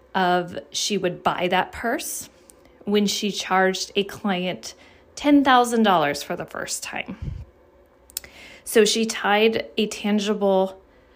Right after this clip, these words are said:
action to a goal and made that goal happen. So if you write down your goals and you tie things to them that you'll do once you hit your goals, imagine what it would feel like to hit your goals.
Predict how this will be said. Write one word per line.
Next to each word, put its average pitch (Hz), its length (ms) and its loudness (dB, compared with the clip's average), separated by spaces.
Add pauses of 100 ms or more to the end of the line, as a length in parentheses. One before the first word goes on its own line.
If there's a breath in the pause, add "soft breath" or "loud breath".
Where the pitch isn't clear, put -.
(580 soft breath)
action 233 680 -2
to - 220 -4 (100)
a 202 60 2
goal 208 540 0 (1300 soft breath)
and 202 640 0 (340)
made 190 220 -2
that 196 160 2
goal 190 160 0
happen. 190 640 -4 (400 loud breath)
So - 120 0
if 247 120 4
you 254 100 0
write 320 260 2
down 277 200 6
your 247 120 6
goals - 580 -2 (1000 soft breath)
and 208 140 0
you 208 140 0
tie 349 280 -2
things 190 400 -4
to 190 160 -4
them 180 160 -2
that 175 160 -6
you'll 180 140 -6
do 190 260 0
once 180 280 -4
you 185 60 -8
hit - 260 -4
your 196 100 2
goals, 180 540 -2 (480 soft breath)
imagine 220 540 4
what 208 120 2
it 190 80 -4
would 190 160 -4
feel 330 480 0
like 160 240 0
to - 100 -8
hit - 200 -8
your - 100 -8
goals. 170 440 -6